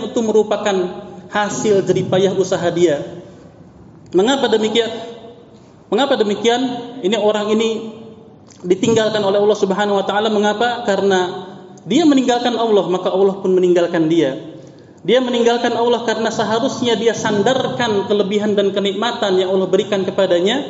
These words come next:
dia sandarkan kepada Allah Subhanahu wa taala, akan tetapi dia menyandarkan kepada dirinya sendiri, sebagaimana yang diucapkan oleh Qarun ketika dia mengatakan, "Qala inna ma utituhu ala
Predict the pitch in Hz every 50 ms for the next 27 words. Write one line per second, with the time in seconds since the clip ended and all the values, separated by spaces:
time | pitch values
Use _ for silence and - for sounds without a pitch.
0 | - - - - - - - - - - 175 208 202 - 226 214 208 254 269 -
1 | - 247 226 220 - 220 196 208 214 226 240 214 - 202 202 202 220 226 220 220
2 | 214 196 208 214 196 202 196 175 156 156 151 - 180 170 175 170 - 170 170 -
3 | 185 175 156 - - - - - - - 139 160 170 180 180 180 180 175 170 170
4 | 180 175 - - 170 165 160 165 - 175 170 165 170 156 156 170 165 180 180 185
5 | 180 170 - 190 175 170 208 220 214 160 - - - - - - - - 190 175
6 | 175 170 170 170 170 175 170 175 170 170 165 170 175 165 - 190 - - 175 170
7 | 165 165 165 165 165 160 - - - - - - - - - - - 180 175 175
8 | 175 202 226 240 214 165 139 135 139 - - - - - - - - - - -
9 | 170 165 185 180 180 180 - 175 185 190 180 175 175 175 175 180 185 175 180 165
10 | 165 165 156 170 185 190 185 180 180 175 185 180 180 175 170 175 170 170 175 175
11 | 170 165 - 180 175 170 - 175 170 175 170 165 160 156 151 156